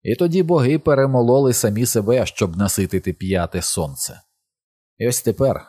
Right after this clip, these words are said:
за календарем, який створив Кетца, наближався кінець і цього п'ятого сонця. Утім, для молодого мешикського мудреця поява та згасання сонць було не зміною стадії у всесвіті, а розквітом та падінням династій, що чергувалися,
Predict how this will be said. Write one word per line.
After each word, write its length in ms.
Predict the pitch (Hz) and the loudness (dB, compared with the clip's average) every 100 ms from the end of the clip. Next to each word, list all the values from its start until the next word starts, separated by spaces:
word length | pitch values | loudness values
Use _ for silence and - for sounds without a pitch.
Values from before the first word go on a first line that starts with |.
| 92 | -8
за 160 | 87 | -8
календарем, 640 | - 101 101 101 104 117 | -2 0 2 2 2 0
який 360 | 101 98 107 101 | 0 0 0 -2
створив 520 | - 90 92 95 82 - | -4 -4 -2 -2 -4 -8
Кетца, 520 | 156 175 - 78 67 - | -10 -8 -8 -8 -10 -10
наближався 640 | 101 104 117 113 139 - 113 | -6 -2 0 2 0 0 -4
кінець 480 | - 113 123 113 - | -2 0 0 -2 -4
і 140 | 110 | -6
цього 320 | - 107 110 | 0 2 2
п'ятого 640 | - 117 117 95 82 85 67 | 0 -2 0 0 -4 -8 -8
сонця. 520 | - 87 73 - 76 _ _ _ _ _ _ _ _ _ _ - | -6 -6 -6 -10 -14 _ _ _ _ _ _ _ _ _ _ -8
Утім, 300 | 98 226 202 | -4 -2 0
для 160 | 175 | 2
молодого 480 | 160 151 147 147 135 | 2 2 2 2 2
мешикського 640 | 120 - 127 - - 101 | 0 0 -2 -2 -2 0
мудреця 580 | 110 107 120 131 185 156 | 0 0 0 -2 -2 -2
поява 380 | 123 135 135 123 | 0 0 2 0
та 140 | 120 | 0
згасання 540 | 98 101 117 120 113 107 | -2 -2 0 -2 -2 -4
сонць 420 | - 127 113 - | 0 0 0 -4
було 300 | 110 113 117 | -2 0 2
не 120 | 120 | 0
зміною 480 | 117 151 143 95 90 | -2 -2 0 0 -2
стадії 520 | - - 90 87 90 | -4 -4 -4 -2 -2
у 40 | 95 | -2
всесвіті, 760 | - 98 85 - 76 - 76 - | -4 -2 -2 -4 -8 -10 -12 -4
а 120 | 98 | 0
розквітом 540 | 175 156 - 147 160 | 0 0 -2 -2 -2
та 140 | 147 143 | -2 -2
падінням 500 | 147 135 135 131 120 | -2 -2 -2 -2 0
династій, 540 | 117 123 123 - 117 | 0 0 -2 -2 -4
що 260 | 101 - 117 | -4 -2 -2
чергувалися, 1000 | - 117 98 127 117 78 73 - 67 | 0 0 2 2 2 0 -4 -8 -8